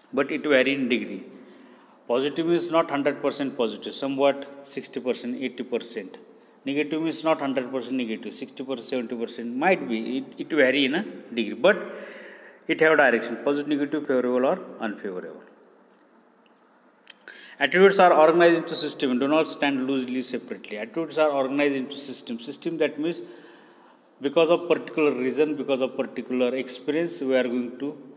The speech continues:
develop a particular positive attitude or negative attitude to a particular object. Then attitude develops through consistency among the responses.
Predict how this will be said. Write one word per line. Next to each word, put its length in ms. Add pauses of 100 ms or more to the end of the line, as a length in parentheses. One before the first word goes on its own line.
(480)
develop 460
a 80
particular 520
positive 560
attitude 240
or 160
negative 460
attitude 240
to 80
a 80
particular 580 (280)
object. 480 (1800)
Then 120
attitude 440
develops 360
through 160
consistency 720
among 280
the 80
responses. 760